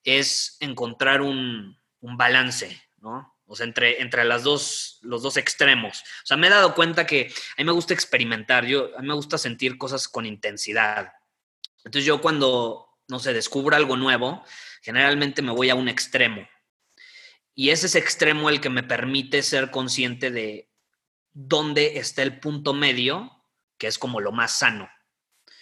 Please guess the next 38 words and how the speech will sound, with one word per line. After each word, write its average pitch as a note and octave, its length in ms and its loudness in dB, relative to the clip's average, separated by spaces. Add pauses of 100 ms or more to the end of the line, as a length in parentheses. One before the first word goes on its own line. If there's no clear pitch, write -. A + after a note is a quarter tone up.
(560)
Eh, A#2 460 -6
y, C3 240 -10
y C#3 140 2
en C#3 100 2
ese F#3 160 4
momento F3 340 2
yo E3 140 4
no E3+ 80 0
era D#3+ 220 2
tan D#3 180 0
consciente C3+ 360 -4
de C3+ 60 0
esta C3+ 160 -2
situación, B2+ 460 -4
entonces C3 240 -4
yo D3+ 80 -2
me D#3 80 -4
sentía C3 260 -4
muy C3 180 -4
mal B2+ 220 2
cuando A#2+ 220 -2
me A#2 80 -8
iba B2 100 -6
a B2+ 40 -4
un B2 80 -4
extremo, A2+ 460 -8
o - 20 -16
sea, A2 100 -12
como A2+ 180 -12
que A#2+ 80 -12
me A#2 60 -10
sentía A#2 300 -6
con D3+ 100 -6
mucha C#3+ 320 -6
culpabilidad, A2+ 840 0
me A#2 160 -4
juzgaba A#2 440 0
demasiado, A#2+ 880 0